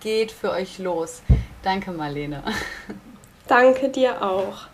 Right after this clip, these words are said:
Speaker 2: Es hat mir sehr, sehr Spaß gemacht.
Speaker 1: Magst du noch an der Stelle kurz sagen, wie die Menschen, die jetzt sagen, „Ah, die Marlene hört sich voll spannend an, mit der würde ich gerne mal in Kontakt treten oder mich einfach mal austauschen“,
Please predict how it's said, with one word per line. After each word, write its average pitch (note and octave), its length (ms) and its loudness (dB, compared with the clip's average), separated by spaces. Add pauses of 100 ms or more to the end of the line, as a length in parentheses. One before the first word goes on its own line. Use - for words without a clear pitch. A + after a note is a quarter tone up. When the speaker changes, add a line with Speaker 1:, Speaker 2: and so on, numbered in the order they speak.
(140)
Speaker 2:
Es - 140 -14
hat A#3+ 160 -2
mir B3+ 220 6
sehr, A#3+ 360 0
sehr A3+ 260 -4
Spaß G3 460 -6
gemacht. G#3 540 -6 (1120)
Speaker 1:
Magst B3 320 4
du E4 60 4
noch C#4+ 160 6
an B3 140 0
der D4+ 180 6
Stelle C#4 500 4 (280)
kurz D#4+ 300 0
sagen, B3+ 580 2
wie A#3 340 -10
die A3 180 -10
Menschen, A#3+ 600 -2
die A#3+ 80 -6
jetzt A#3 180 0
sagen, A3+ 200 2
„Ah, - 180 6
die B3 100 -4
Marlene A#3+ 360 0
hört A#3+ 140 -2
sich B3 120 -14
voll C4+ 160 0
spannend A3+ 440 4
an, A3 220 2
mit A3 120 -10
der A3+ 120 0
würde A#3+ 120 -6
ich A#3+ 120 -12
gerne A#3 260 -2
mal A3+ 140 0
in A3+ 60 -10
Kontakt A3+ 480 -4
treten G3+ 380 -4
oder G3+ 200 0
mich A3+ 160 -4
einfach A#3+ 200 0
mal A#3+ 140 2
austauschen“, G3+ 1000 0